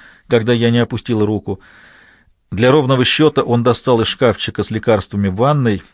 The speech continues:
антигистаминное и тоже дал мне как сонный коктейль. Валиум начал действовать. Карло посмотрел на меня, прежде чем выключить свет. Последнее, что помню, смотрю на него в ответ,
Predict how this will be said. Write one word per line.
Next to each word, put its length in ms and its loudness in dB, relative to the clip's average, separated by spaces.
антигистаминное 960 0
и 100 0
тоже 280 -2
дал 240 2
мне 180 0
как 200 -4
сонный 380 0
коктейль. 520 -6
Валиум 480 2
начал 280 -2
действовать. 540 -8
Карло 380 2
посмотрел 520 0
на 80 2
меня, 320 2
прежде 320 0
чем 180 -2
выключить 380 -8
свет. 360 -4
Последнее, 460 0
что 180 -2
помню, 320 0
смотрю 400 0
на 60 2
него 220 0
в 80 -2
ответ, 440 -4